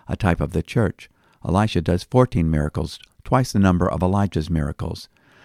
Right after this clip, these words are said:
The church multiplies Jesus' ministry of calling people to repentance and faith as we function as members of his body. Jesus told his disciples, "Greater works shall you do." The greater works refer to the greater,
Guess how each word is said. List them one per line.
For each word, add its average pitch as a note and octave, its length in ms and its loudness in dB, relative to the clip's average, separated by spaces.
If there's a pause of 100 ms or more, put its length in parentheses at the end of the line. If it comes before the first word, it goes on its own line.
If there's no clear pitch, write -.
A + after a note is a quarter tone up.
(140)
The F2+ 80 2
church - 360 0
multiplies E2+ 800 0 (100)
Jesus' F2+ 560 -2
ministry F2 420 2
of D2+ 140 -2
calling G2 380 0
people G2 300 -2
to G2+ 120 -2
repentance F#2 560 0
and F#2+ 140 -2
faith E2 340 -2 (400)
as F2+ 180 0
we A#2 160 2
function E2 440 0
as D#2 160 -2
members F#2+ 400 2
of F2+ 100 0
his G2+ 160 -2
body. E2 460 -2 (580)
Jesus G2 320 2
told G#2+ 300 2
his F2 160 0
disciples, E2 640 -2
"Greater G#2+ 360 2
works G#2+ 300 0
shall G2 320 0
you G#2 180 0
do." F#2 320 4 (600)
The D2 60 -6
greater G2+ 320 2
works G2 360 0
refer G2 300 0
to - 120 -4
the D#2+ 140 0
greater, F#2+ 440 0